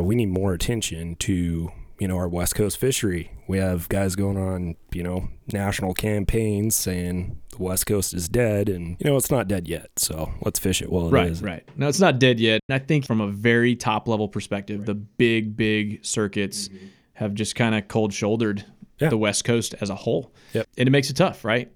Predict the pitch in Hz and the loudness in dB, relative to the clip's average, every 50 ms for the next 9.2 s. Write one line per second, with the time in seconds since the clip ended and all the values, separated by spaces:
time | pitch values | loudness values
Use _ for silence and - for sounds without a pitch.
0 | - - - 107 104 107 104 104 104 107 110 107 110 110 107 104 104 113 113 113 | -14 -8 -4 -2 0 0 0 0 0 0 0 0 0 0 0 0 0 0 0 0
1 | 107 - - - - - - 123 131 131 - 120 - - 123 - 123 120 120 120 | 0 -4 -6 -8 -6 -2 0 2 2 2 2 0 -2 0 0 2 4 4 4 4
2 | 113 107 104 110 110 110 110 104 - - 117 104 95 - 101 110 120 123 127 123 | 2 2 2 2 2 2 0 -2 -4 -4 -4 -2 -2 0 2 4 4 6 6 4
3 | 123 120 - 110 98 98 - - 117 107 107 120 127 131 131 127 127 131 135 - | 4 2 2 0 -2 -2 0 0 0 2 4 4 4 6 6 4 2 0 -2 -6
4 | - - - - - _ _ - 107 104 104 104 98 107 117 117 120 117 - 117 | -14 -20 -20 -20 -20 _ _ -6 -2 0 0 0 2 2 2 2 2 2 0 2
5 | 113 117 123 120 117 - 110 107 107 110 107 - - - 127 131 123 - - 107 | 2 2 2 0 0 -2 -2 0 0 0 -2 -2 0 0 2 2 2 0 -2 -4
6 | 104 95 - 104 98 98 - 117 113 120 117 - 117 110 110 113 113 110 107 104 | -4 -2 -2 -4 -4 -2 0 0 0 0 0 0 -2 0 0 0 0 0 0 -2
7 | - - - - - - 110 110 107 113 110 107 101 104 104 - - - 117 104 | -4 -10 -20 -20 -12 -6 -2 0 0 0 0 0 -2 -2 -4 -4 -4 -4 -2 -2
8 | 104 104 98 - - 107 107 104 104 107 104 104 104 104 104 - 107 101 101 101 | -2 -2 -4 -6 -6 -4 -2 -2 -2 -2 -2 -2 -2 -2 -4 -6 -8 -8 -8 -8
9 | 101 104 - - | -8 -10 -12 -16